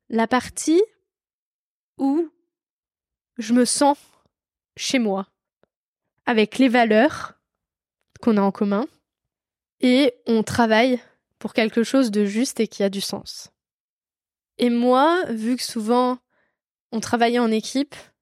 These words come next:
moi, le sens que j'avais trouvé, c'est de travailler pour mon équipe. Faire attention à mon équipe. Mais en fait, à un moment donné, c'est plus possible. Ça peut pas être que ça. Et donc, c'est pour ça que j'ai préféré quitter le milieu de l'entreprise.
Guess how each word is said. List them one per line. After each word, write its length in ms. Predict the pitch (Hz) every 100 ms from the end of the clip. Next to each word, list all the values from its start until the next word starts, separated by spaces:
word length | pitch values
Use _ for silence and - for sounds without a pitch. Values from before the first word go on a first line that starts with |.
| _ _ -
moi, 160 | 254 240
le 120 | 226
sens 300 | - 294 -
que 100 | 247
j'avais 220 | 226 214
trouvé, 320 | - 226 254
c'est 140 | - 214
de 40 |
travailler 360 | - 214 214 220
pour 220 | - 214
mon 180 | 214 196
équipe. 360 | 190 - - - _ _ _ _ _ _ _ -
Faire 220 | 240 220
attention 460 | 220 214 - 226 -
à 100 | 226
mon 200 | 214 202
équipe. 340 | 190 - - - _ _ _ _ _ _ _ _
Mais 80 | 233
en 100 | 214
fait, 180 | 285 262
à 60 |
un 60 | 208
moment 280 | 196 202 208
donné, 440 | 202 208 254 285 - _ _ _ _ _ -
c'est 180 | -
plus 180 | 233 247
possible. 520 | 240 233 - 208 202 - _ _ _ _ _ _
Ça 200 | - 240
peut 140 | 262
pas 140 | 247 285
être 160 | -
que 140 | - 254
ça. 280 | - - - _ _ _ _ _ _ _ _ _ _ -
Et 100 | 247
donc, 140 | 262
c'est 120 | 262
pour 140 | 220 214
ça 120 | 294
que 60 | 254
j'ai 100 | 240
préféré 460 | 247 208 220 226
quitter 520 | - - - 254 262 -
le 300 | - 208 202
milieu 360 | 202 214 220 247
de 60 | 233
l'entreprise. 580 | 214 208 - - 277